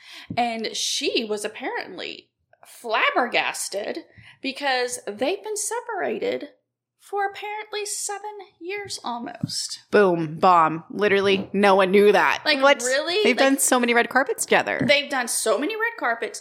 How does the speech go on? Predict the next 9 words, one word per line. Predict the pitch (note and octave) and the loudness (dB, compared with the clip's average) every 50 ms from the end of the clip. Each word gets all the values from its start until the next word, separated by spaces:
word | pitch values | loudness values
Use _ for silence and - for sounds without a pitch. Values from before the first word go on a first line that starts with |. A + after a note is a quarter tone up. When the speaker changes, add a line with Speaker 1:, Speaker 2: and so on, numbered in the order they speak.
| - - | -8 -6
Speaker 1:
so | - - - A3 G3+ | -6 -4 -2 -2 -2
many | C4 E4+ A#4 A#4 - | -2 -4 -6 -6 -6
interviews. | B3+ B3+ A#3+ B3 A3+ A3 G#3+ G#3+ G#3 A3+ - - - | -6 -6 -8 -10 -12 -12 -12 -12 -12 -12 -12 -14 -14
They're | G#3 G3+ A3 A3 A3+ A#3+ A#3+ | -8 -4 -2 -2 -2 -2 -4
trying | A#3+ - - C4 B3 C4+ D#4 F#4 | -6 -10 -10 -8 -8 -8 -8 -8
to | - F#4 F4+ D#4+ | -10 -10 -12 -12
portray | C4+ - - B3 A#3+ A#3+ - A#3 G#3 G#3 A3 G#3 | -12 -8 -8 -8 -8 -8 -8 -6 -6 -6 -6 -6
this | F#3+ F#3 G3 - - - - _ _ _ _ _ _ _ _ _ _ _ _ _ _ _ _ | -8 -8 -8 -8 -10 -12 -14 _ _ _ _ _ _ _ _ _ _ _ _ _ _ _ _
united | F#3+ F#3+ F3+ F#3 G3 G#3 G#3 A3 A3+ A#3+ A#3 A#3+ B3+ - E4 E4+ E4 E4 - | _ -20 _ _ -20 -18 -10 -6 -4 -2 -2 -2 -4 -4 -6 -8 -8 -8 -10